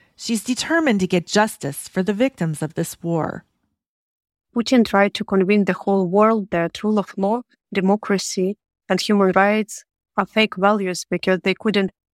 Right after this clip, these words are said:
Speaker 2: protect you during the war. In order to respond to this value dimension, we have to demonstrate justice. And this is a huge challenge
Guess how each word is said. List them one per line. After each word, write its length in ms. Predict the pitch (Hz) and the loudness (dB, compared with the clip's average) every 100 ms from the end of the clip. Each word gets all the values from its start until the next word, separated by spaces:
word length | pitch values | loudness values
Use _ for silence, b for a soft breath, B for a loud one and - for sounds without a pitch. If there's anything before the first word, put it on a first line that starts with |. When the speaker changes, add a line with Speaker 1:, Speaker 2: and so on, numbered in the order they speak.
| - | -8
Speaker 2:
protect 420 | 190 214 208 - | -4 -2 -4 -4
you 80 | 185 | -2
during 340 | 185 175 170 | 0 0 0
the 120 | 170 | 0
war. 320 | 165 170 185 - _ _ _ _ _ _ | 0 -2 -2 -6 _ _ _ _ _ _
In 160 | 220 214 | 0 2
order 300 | 233 233 226 | 2 2 2
to 160 | 208 202 | 2 0
respond 540 | 190 - - 247 269 | 0 -2 -2 2 2
to 120 | - 202 | 2 -2
this 240 | 185 - | -2 0
value 320 | 190 185 185 | 0 0 0
dimension, 720 | 180 175 175 175 - 180 175 | 0 0 0 -2 -2 0 0
we 100 | 196 | -2
have 260 | 202 220 214 | 0 0 -2
to 100 | - | -4
demonstrate 720 | 196 185 185 - 196 196 - | -2 0 -2 0 0 0 -2
justice. 600 | - 185 - - 185 - - _ _ _ _ - | -2 0 -2 -8 -8 -10 -14 _ _ _ _ -4
And 520 | 214 190 190 196 - - - | 0 2 2 0 -4 -14 -4
this 300 | 202 226 - | 0 2 2
is 120 | 226 | -2
a 80 | 214 | -2
huge 420 | - 214 196 - | 0 0 0 -2
challenge 560 | - 185 180 185 - | 0 0 2 0 -2